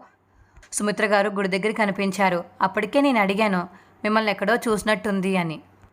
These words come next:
ప్రస్తుతం బతకడమే కష్టంగా ఉన్న మనిషి గతంలో తొంగి చూసుకునే అవకాశమే లేదు." ఆ తర్వాత కార్తిక్ బాబు తన చిన్నప్పుడు కోనేట్లో జరిగిన విషయం చెప్పారు.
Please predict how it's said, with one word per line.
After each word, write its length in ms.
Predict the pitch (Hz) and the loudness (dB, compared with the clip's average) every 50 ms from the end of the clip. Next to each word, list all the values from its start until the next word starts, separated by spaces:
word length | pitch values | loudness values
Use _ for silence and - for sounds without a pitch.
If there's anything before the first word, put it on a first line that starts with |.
| _ - | _ -2
ప్రస్తుతం 400 | 233 196 - - - 233 220 214 | -2 -2 -2 -2 -4 -4 -2 0
బతకడమే 460 | 208 202 214 - 202 202 202 220 214 | 0 -2 0 0 0 0 0 0 0
కష్టంగా 460 | 214 208 196 - - 208 208 208 208 | 0 -2 -2 -2 -4 -4 0 0 0
ఉన్న 180 | 208 202 208 208 | 0 0 0 -2
మనిషి 440 | 196 190 180 185 185 - 214 208 214 196 190 190 - _ _ _ _ _ - 208 | 0 0 -2 -2 -4 -6 -6 -6 -4 -6 -8 -10 -14 _ _ _ _ _ -4 -2
గతంలో 360 | 202 214 208 208 214 226 226 | 0 0 -2 0 2 0 0
తొంగి 340 | 190 233 214 208 190 208 202 226 | 0 -2 -2 -2 -4 -4 -4 -4
చూసుకునే 340 | 208 202 - - 214 214 208 | -4 -4 -4 -4 -2 0 0
అవకాశమే 580 | 196 185 196 190 196 190 190 - 196 202 214 | 0 0 0 0 0 -2 -2 -2 -4 -6 -4
లేదు." 320 | 196 185 175 175 156 165 - - - - - _ - - _ _ _ _ _ _ - | -2 -2 -4 -4 -6 -8 -12 -14 -20 -20 -20 _ -20 -20 _ _ _ _ _ _ -2
ఆ 60 | 196 | 0
తర్వాత 360 | 196 208 190 196 190 196 190 | 0 2 2 2 2 2 0
కార్తిక్ 460 | 220 - 220 190 185 - 202 185 180 190 | 0 0 0 0 0 -2 -6 -4 -2 0
బాబు 320 | 180 170 170 175 175 175 - - _ _ _ _ - | 0 0 -2 -4 -6 -6 -8 -14 _ _ _ _ -2
తన 80 | 214 220 | 0 0
చిన్నప్పుడు 440 | 214 226 208 196 196 196 196 214 220 | 0 0 0 0 -2 0 -2 -4 -4
కోనేట్లో 440 | 220 208 202 196 202 196 185 208 | 0 0 0 2 2 0 0 0
జరిగిన 320 | 202 214 202 196 196 202 202 | -2 -2 -2 -4 -2 -2 -2
విషయం 280 | 196 190 - - 214 | -4 -4 -4 -4 -4
చెప్పారు. 460 | 202 240 - - - 180 165 151 156 | -4 -4 -4 -4 -2 -4 -4 -4 -6